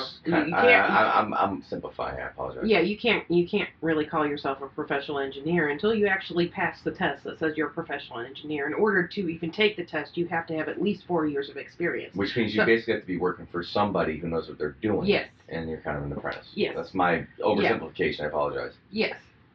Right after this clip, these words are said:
Speaker 1: Well, the, the, this kid has, keeps insisting that if, uh, an earthquake happens, um,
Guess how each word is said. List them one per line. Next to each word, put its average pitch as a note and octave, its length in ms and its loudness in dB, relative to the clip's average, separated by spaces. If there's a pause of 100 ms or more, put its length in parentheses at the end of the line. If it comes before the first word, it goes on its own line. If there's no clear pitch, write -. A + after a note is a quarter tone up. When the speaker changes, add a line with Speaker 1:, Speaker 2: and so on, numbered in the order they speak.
(300)
Speaker 1:
Well, E3+ 340 2
the, D#3+ 280 0
the, E3+ 300 0
this F3 160 -4 (240)
kid G3 320 0
has, D#3+ 220 2 (1300)
keeps G#3+ 260 -4
insisting F3 800 0
that C#3+ 320 -2
if, D3+ 200 0 (140)
uh, D3 400 -2
an D3 200 -2
earthquake E3+ 480 0
happens, C#3 440 -4 (1160)
um, C#3 400 -6